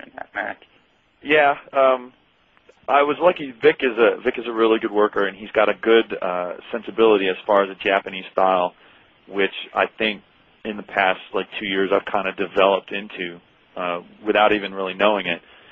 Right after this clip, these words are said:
Speaker 2: And so to, to tell him what I wanted to kinda do in the match, and he kinda followed me with it. And, uh, the thing about it, too, being that we, we kinda knew we were gonna put everything in there and, and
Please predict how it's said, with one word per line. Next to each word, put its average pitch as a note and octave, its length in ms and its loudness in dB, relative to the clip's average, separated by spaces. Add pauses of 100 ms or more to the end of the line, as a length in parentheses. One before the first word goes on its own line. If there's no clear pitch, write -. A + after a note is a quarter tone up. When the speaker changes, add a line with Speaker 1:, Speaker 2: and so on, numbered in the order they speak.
(180)
Speaker 2:
And G#2 200 -8
so G#2 360 4 (340)
to, B2 100 2 (200)
to A2 60 -6 (120)
tell B2+ 160 2
him A#2+ 120 -2
what A2 120 4
I G#2+ 80 6
wanted G#2+ 280 -2
to G2+ 80 -6
kinda G#2 260 -4
do G#2+ 180 -10
in G2+ 60 -8
the G2 60 -12
match, G#2 360 0
and G2+ 100 -14
he G#2 100 -20
kinda G2+ 340 -2
followed G2 320 2
me G2 120 -12
with F#2 180 -2
it. F#2 160 -2 (480)
And, F2+ 240 -6
uh, F2 240 -6 (960)
the A2 80 0
thing A#2 160 -4
about G2+ 220 4
it, F#2 140 -4
too, A2+ 120 -8
being G2+ 240 -4
that G2 120 -4
we, G#2+ 220 -10
we A2+ 100 -14
kinda A#2 220 0
knew A2+ 140 -6
we A2 80 -6
were G#2+ 80 -4
gonna G#2 140 -2
put A2+ 200 2
everything G#2 340 0
in G2+ 140 -6
there F#2+ 220 0
and, F#2+ 280 -10
and F#2 260 -8